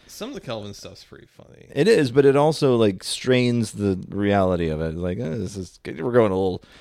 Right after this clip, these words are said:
Speaker 2: maybe we're going a little too far here."
Speaker 1: I feel like they kind of, I, I don't like Eric Andre in the second season. Like, it just
Speaker 2: Yeah.
Speaker 1: doesn't fit.
Speaker 2: Yeah. No, he's, he's absolutely the wrong casting. I just gotta, uh, for that part especially, you, you know, you probably,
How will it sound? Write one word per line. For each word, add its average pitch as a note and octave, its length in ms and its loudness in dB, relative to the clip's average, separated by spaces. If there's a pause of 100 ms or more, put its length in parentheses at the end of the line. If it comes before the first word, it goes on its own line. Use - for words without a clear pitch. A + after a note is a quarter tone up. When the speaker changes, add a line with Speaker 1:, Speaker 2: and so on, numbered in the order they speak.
Speaker 2:
maybe F3+ 180 4
we're D3 140 6
going B2 160 6
a - 20 6
little G2+ 160 2
too G2 160 -2
far F#2 300 4
here." D#2+ 300 -2
Speaker 1:
I C#3 120 -4
feel F#3+ 260 -6
like F#3 140 -6
they D#3 120 -6
kind B2 300 -8
of, A2 140 -10 (520)
I, C#4+ 140 -16 (140)
I D3 120 -20 (260)
don't C3+ 240 -8
like A#2+ 220 -10
Eric G#2 240 -12
Andre G2+ 320 -16
in G#2 80 -20
the G#2 80 -20
second - 320 -20
season. A2 500 -20 (180)
Like, A#2+ 140 -12
it A#2+ 60 -10
just A#2+ 180 -18
Speaker 2:
Yeah. B2+ 160 6
Speaker 1:
doesn't A2 140 -4
fit. G#2 420 -14
Speaker 2:
Yeah. C#3 340 2
No, G2+ 200 4
he's, F#2 240 2
he's G#2 260 0
absolutely F2 540 0
the E2 80 -2
wrong D#2 180 -4
casting. E2+ 440 -10 (560)
I G#2+ 100 0
just F#2 180 -4
gotta, E2 320 0
uh, G#2+ 320 -4
for - 180 0
that A2 200 4
part G2 200 6
especially, E2 560 -2 (280)
you, G2+ 240 -2
you A2 200 0
know, G2 80 4
you F#2+ 200 2
probably, A2 440 2